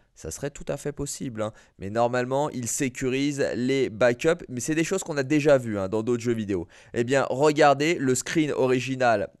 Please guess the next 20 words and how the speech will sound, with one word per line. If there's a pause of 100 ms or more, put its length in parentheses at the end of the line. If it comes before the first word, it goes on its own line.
(100)
C'est
celui
que
je
vais
vous
partager
là. (320)
Et
vous
le
voyez
dessus,
il
n'est
pas
du
tout
question,
hein,